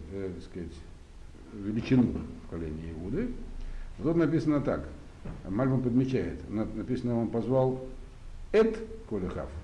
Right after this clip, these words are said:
то есть это всё, это, так сказать, п-, предлог управления, Эт, кого позвал. А когда говорится, то есть братьев он позвал как, с предлогом «эт». а вот когда написано «позвал всех остальных», написано «ле»,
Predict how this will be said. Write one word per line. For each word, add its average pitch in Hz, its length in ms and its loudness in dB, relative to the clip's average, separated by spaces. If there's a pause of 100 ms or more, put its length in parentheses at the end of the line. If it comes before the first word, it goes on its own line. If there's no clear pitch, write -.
(460)
то 113 80 -2
есть 101 240 -4
это 131 220 0
всё, - 340 6
это, 135 380 6
так 104 100 -4
сказать, 101 240 -6
п-, - 160 -6
предлог 120 440 4
управления, 120 600 4
Эт, - 200 -2 (240)
кого 135 260 10
позвал. 85 420 -2 (1040)
А 113 160 0
когда 117 240 4
говорится, 127 600 6
то 123 220 2
есть - 240 2
братьев 151 420 6
он 117 120 4
позвал 131 600 4 (140)
как, 104 80 -8 (400)
с - 100 -14
предлогом 123 440 4
«эт». - 220 2 (300)
а 104 140 -2
вот 104 120 -2
когда 117 160 -2
написано 110 220 -2
«позвал 120 320 0
всех 123 160 -4
остальных», 151 400 -2
написано 151 460 0 (240)
«ле», 135 360 8